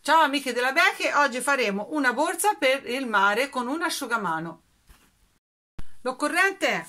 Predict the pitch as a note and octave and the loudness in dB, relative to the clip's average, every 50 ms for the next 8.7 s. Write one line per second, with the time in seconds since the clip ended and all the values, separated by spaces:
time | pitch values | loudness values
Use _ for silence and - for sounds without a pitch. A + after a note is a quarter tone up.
0 | - - B3+ C#4 D#4 D#4+ D#4+ D#4+ E4+ D4 C#4 C#4 B3+ G#3 F3+ E3+ E3 D3+ D3+ - | -10 -6 -2 0 0 0 0 -2 -2 -2 -2 -2 -2 -2 -2 -4 -6 -8 -10 -14
1 | _ _ - A#3 C#4+ D4 C#4+ - B3 A3+ G3 G3+ C#4 D#4 F4 F4+ F4+ F#4 F#4 E4+ | _ _ -2 -2 -2 -2 0 -2 -2 -2 0 2 2 4 4 2 2 -2 -4 -4
2 | - - _ _ _ _ _ A3+ C#4+ D#4 C#4+ A#3+ - - B3+ A#3 A#3 - G#3+ G3+ | -8 -14 _ _ _ _ _ 0 2 2 2 0 0 0 0 0 0 0 -2 -2
3 | G#3+ - A3+ - A3+ B3 C#4+ D4+ D4 - - - D4 E4+ E4+ C#4+ C4 B3+ C4+ C#4 | -2 -4 -4 -2 0 0 0 0 -2 -6 -4 -2 -2 0 0 -2 -2 -2 -2 -4
4 | - - A3+ G3+ G#3+ G3+ E3+ D#3 D#3+ D#3+ D#3+ E3 - _ _ _ _ _ _ _ | -4 -6 -6 -4 -4 -4 -4 -4 -6 -8 -10 -14 -20 _ _ _ _ _ _ _
5 | _ _ _ _ _ _ _ _ _ _ _ _ _ _ _ _ _ _ _ _ | _ _ _ _ _ _ _ _ _ _ _ _ _ _ _ _ _ _ _ _
6 | _ _ _ _ _ - A#3+ B3+ C4 B3+ A#3+ A3 A3 A3+ A3+ - A#3+ B3 B3+ B3 | _ _ _ _ _ 0 2 2 2 2 0 -2 -2 -4 -4 -6 -4 -4 -4 -2
7 | A#3 D4+ D#4 D4+ D4 C#4 C#4 C4 C#4 C4+ C4+ - D#4 E4 E4+ E4+ E4+ D#4+ D4+ C#4 | -2 0 0 0 0 0 -2 -2 -2 -4 0 2 4 4 4 2 0 -2 -2 -2
8 | B3+ A#3+ A3+ - G3+ F#3+ F#3+ - F3+ E3 - E3+ D#3+ - | -4 -6 -6 -6 -6 -6 -6 -8 -12 -14 -14 -16 -18 -20